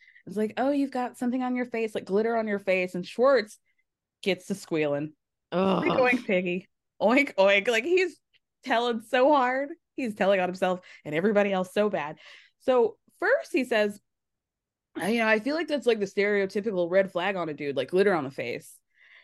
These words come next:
Speaker 1: And Raquel bites her lip 'cause she's
Speaker 2: Mm.
Speaker 1: like, "Ugh." <laughs>
Speaker 2: Yeah.
Speaker 1: She was like, "Oh shit, where are we going with this?" So she bites her lip and he goes, "Oh, that's the only thing that's gonna exacerbate her taste for blood.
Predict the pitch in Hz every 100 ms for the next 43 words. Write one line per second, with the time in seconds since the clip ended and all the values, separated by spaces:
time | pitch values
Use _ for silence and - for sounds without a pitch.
0 | _ _ - 208 214 208 277 370 190 196
1 | - _ _ _ 180 208 285 285 254 247
2 | 226 262 214 - _ _ _ _ _ _
3 | _ - 196 190 233 208 202 403 - -
4 | 294 - - - - _ _ - 170 127
5 | 107 - 127 135 277 247 254 277 - 440
6 | 427 285 285 349 339 330 381 269 226 214
7 | 214 - - - _ - 285 359 440 466
8 | 415 311 240 202 - _ _ _ _ _
9 | _ _ - 233 190 175 - - _ -
10 | 208 196 160 156 175 214 214 208 208 208
11 | 214 196 202 202 185 175 170 170 196 196
12 | 185 180 190 208 196 196 165 160 196 165
13 | 151